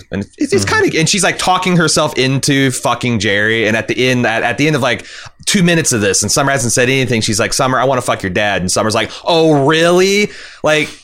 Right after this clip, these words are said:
Speaker 1: and they
Speaker 2: Mm-hmm.
Speaker 1: had pasted, you know, Alicent over the hot friend's face and Rhaenyra over Summer's face.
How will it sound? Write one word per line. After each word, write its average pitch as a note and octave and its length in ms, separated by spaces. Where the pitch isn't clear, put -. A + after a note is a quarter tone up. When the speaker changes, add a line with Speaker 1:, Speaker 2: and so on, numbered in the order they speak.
Speaker 1:
and D#3+ 160
they E3+ 160
Speaker 2:
Mm-hmm. C#3+ 100
Speaker 1:
had G#2+ 60
pasted, D3 760
you C#3 160
know, G#2+ 440
Alicent B2 520
over G#2+ 500
the F#2+ 120
hot G#2+ 220
friend's D3 400
face C3 420
and G#2+ 120
Rhaenyra G#2+ 420
over G2+ 260
Summer's C#3 380
face. C3 480